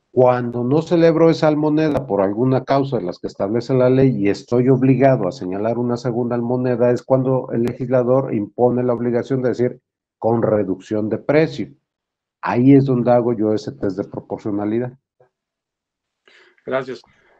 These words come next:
Speaker 2: Eh, se pregunta también si se realiza un análisis de us-, si no se realiza un análisis de usura,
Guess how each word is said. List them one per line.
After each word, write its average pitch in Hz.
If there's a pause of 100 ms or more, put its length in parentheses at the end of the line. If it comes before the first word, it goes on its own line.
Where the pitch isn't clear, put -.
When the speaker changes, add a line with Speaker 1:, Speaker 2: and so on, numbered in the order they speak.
(100)
Speaker 2:
Eh, 147
se -
pregunta 202
también 190
si -
se 143
realiza 151
un 160
análisis 147
de 127
us-, -
si -
no 190
se 240
realiza 156
un 151
análisis 147
de 117
usura, 113